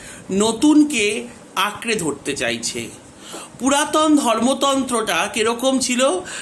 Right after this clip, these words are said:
পুরাতন ধর্মতন্ত্র অনেকটাই ছিল সংস্কারচ্ছন্ন, কিন্তু নতুন যে ধর্ম, চিন্তা ভাবনা, মানুষের প্রগতি, অগ্রগতি বা বিজ্ঞান মনস্কতা, সেটার প্রতি যখন মানুষ আলোকপাত করতে চলছে,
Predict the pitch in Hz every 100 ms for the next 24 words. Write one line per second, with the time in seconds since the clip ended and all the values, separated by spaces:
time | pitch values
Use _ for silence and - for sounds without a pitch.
0 | - 254 277 277 285 294 247 208 208 247
1 | 254 262 254 247 254 247 247 - - -
2 | - 214 269 285 - 285 277 269 254 247
3 | - 285 269 - 233 - - 139 127 120
4 | 117 - - - - - - - - -
5 | 262 269 247 180 175 190 277 277 262 208
6 | 226 175 175 170 180 165 156 - - 233
7 | 233 240 170 165 202 196 160 156 170 190
8 | 180 175 175 202 208 202 165 196 208 208
9 | 165 160 175 170 214 233 196 165 190 -
10 | 214 - - - - 175 - 214 208 240
11 | 247 240 233 226 226 220 180 180 202 180
12 | - - - 170 185 233 - 262 262 -
13 | 220 214 202 180 170 151 160